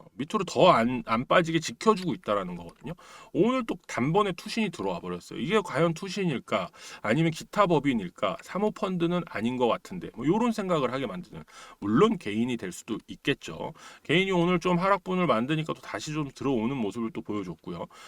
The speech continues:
왜냐하면 위로도 오늘 삼 프로 넘게 올려, 딱 삼 프로 올려요. 삼 프로. 삼 퍼센트 도대체 왜인지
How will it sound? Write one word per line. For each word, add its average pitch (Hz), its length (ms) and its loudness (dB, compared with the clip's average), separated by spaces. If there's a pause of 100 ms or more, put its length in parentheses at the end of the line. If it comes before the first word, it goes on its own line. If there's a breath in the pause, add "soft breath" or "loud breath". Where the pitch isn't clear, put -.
(120 loud breath)
왜냐하면 185 360 2
위로도 202 520 2
오늘 180 240 4
삼 226 220 2
프로 240 160 0
넘게 160 240 2
올려, 113 200 4
딱 - 260 -2 (100)
삼 311 100 -6
프로 - 200 0
올려요. 101 180 0
삼 175 260 -2
프로. 175 320 -10
삼 226 200 0
퍼센트 233 420 0
도대체 151 360 -2
왜인지 101 760 2